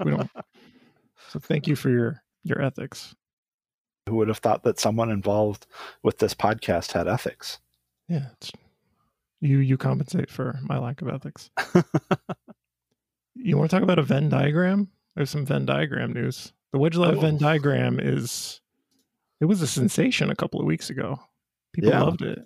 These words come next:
Speaker 1: And it has, it's making it clear which groups are endorsing, you know, the conservative groups are endorsing a s-, a constellation of conservative candidates, and progressive groups are endorsing, obviously, progressive candidates.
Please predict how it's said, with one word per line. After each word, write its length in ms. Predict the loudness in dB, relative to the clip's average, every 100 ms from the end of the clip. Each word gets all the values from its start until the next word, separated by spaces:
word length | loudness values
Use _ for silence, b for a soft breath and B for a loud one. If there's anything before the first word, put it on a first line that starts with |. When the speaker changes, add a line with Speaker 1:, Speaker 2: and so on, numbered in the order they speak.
| _
Speaker 1:
And 100 | 0
it 100 | 2
has, 500 | 4 4 2 -2 -8 -14 b b b b b b b _ _ _ -8
it's 120 | 0
making 280 | 2 4 2
it 120 | 2
clear 640 | 2 4 6 6 4 2 -2
which 320 | 0 0 0
groups 480 | 2 4 4 0 -2
are 160 | 2 2
endorsing, 840 | 4 4 2 0 -2 -2 -2 -4 -2
you 100 | -2
know, 80 | -2
the 60 | -4
conservative 400 | 0 2 2 2
groups 280 | 2 2 0
are 100 | 0
endorsing 460 | 0 -2 -2 -4
a 40 | -4
s-, 200 | -6 -12 -6
a 180 | -6 -2
constellation 640 | -2 -2 -4 -4 -4 -4
of 100 | -6
conservative 460 | -6 0 2 2 2
candidates, 500 | 2 2 2 2 0
and 240 | -2 -2 -6
progressive 400 | -6 -6 -6 -6
groups 300 | -6 -4 -6
are 280 | -6 -8 -12 -10
endorsing, 720 | -8 -8 -8 -8 -10 -10 -14 _ _ _ _ _ -6
obviously, 400 | -6 -6 -10 -10
progressive 400 | -8 -8 -8 -8
candidates. 640 | -6 -4 -6 -8 -14